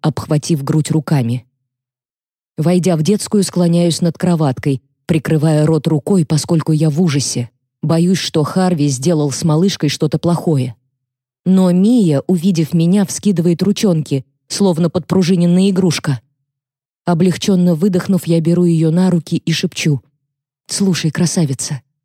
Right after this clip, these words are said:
ты сегодня ведёшь себя очень шумно». Затем отношу Мию на пеленальный стол,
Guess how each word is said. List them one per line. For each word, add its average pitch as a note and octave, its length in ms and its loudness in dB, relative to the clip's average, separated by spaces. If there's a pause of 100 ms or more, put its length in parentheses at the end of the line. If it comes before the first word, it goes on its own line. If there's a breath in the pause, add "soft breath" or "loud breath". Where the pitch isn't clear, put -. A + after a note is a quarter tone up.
ты F#3+ 140 0
сегодня G3 420 0
ведёшь F#3 320 0
себя A3 280 0
очень G#3 260 0
шумно». F#3+ 540 0 (920)
Затем F3 540 0
отношу F3+ 480 0
Мию F3 380 2
на D3+ 120 2
пеленальный E3+ 640 2
стол, C3 480 -4